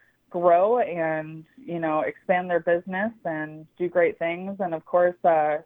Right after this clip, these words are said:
thank you to them for all of the wonderful people they employ too, because that is, uh, they are our biggest employer, and we are incredibly grateful for that. And, uh, obviously the, the people that that brings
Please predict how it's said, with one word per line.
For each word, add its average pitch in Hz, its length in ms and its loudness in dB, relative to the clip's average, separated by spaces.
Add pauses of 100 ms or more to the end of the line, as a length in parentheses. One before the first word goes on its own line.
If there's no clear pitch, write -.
thank 185 200 -4
you 180 80 -6
to 175 100 -2
them 170 220 0
for 165 140 -2
all 160 180 4
of 160 120 -8
the 156 400 4
wonderful 214 320 -2
people 196 280 0
they 170 180 2
employ 190 460 -2
too, 214 160 -2
because 160 340 -2 (580)
that 165 160 4
is, 175 160 0
uh, 156 340 6
they 160 120 2
are 156 300 2
our 160 140 0
biggest 165 320 -2
employer, 175 540 0
and 160 260 -2 (520)
we 175 200 0
are 156 440 4
incredibly 165 800 -4
grateful 175 680 -2
for 170 140 0
that. 160 400 0
And, 160 320 -6
uh, 151 280 -2 (380)
obviously 165 680 -2
the, 156 340 2 (640)
the 180 80 2
people 185 300 0
that 165 180 4
that 160 220 2
brings 160 280 -4